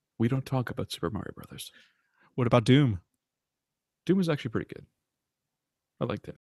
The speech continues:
Speaker 2: What about Aliens? No, I'm kidding. <laughs>
Speaker 1: That's not a video game. What? Get outta here. Anyway, more news.
Speaker 2: <laughs>
Speaker 1: There was a
Speaker 2: Right.
Speaker 1: big announcement that Dan's super excited about.
Speaker 2: Yeah, so a couple of weird things happened at a big event that Microsoft held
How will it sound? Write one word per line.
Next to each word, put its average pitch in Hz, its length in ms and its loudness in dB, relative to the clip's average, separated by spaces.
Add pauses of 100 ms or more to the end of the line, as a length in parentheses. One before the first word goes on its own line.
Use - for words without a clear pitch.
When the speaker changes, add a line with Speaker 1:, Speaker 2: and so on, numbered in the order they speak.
(280)
Speaker 2:
What 135 140 6
about 127 180 8
Aliens? 135 560 6
No, 139 120 -8
I'm 117 80 -8
kidding. 127 260 -10 (460)
<laughs> - 480 -2
Speaker 1:
That's 180 180 -2
not 196 140 -2
a 190 40 -10
video 180 300 -2
game. - 180 -8 (140)
What? 214 100 -2 (120)
Get 196 160 -2
outta 110 180 2
here. - 240 -10 (540)
Anyway, 117 300 10 (420)
more 123 340 10
news. 113 380 6
Speaker 2:
<laughs> - 40 -20 (840)
Speaker 1:
There 120 100 10
was 107 120 8
a 104 40 12
Speaker 2:
Right. 127 100 2
Speaker 1:
big 139 140 10
announcement 104 380 4
that 98 100 4
Dan's 107 240 4
super 107 160 2
excited 92 300 4
about. 98 260 0 (240)
Speaker 2:
Yeah, 147 200 4 (100)
so 147 420 8 (840)
a - 40 -6
couple 226 300 6
of 143 40 8
weird 135 220 6
things 120 300 0
happened 107 560 0 (160)
at 110 180 0
a 113 80 0
big 120 240 6
event 113 320 6
that 113 140 -2
Microsoft 110 680 2
held 113 380 2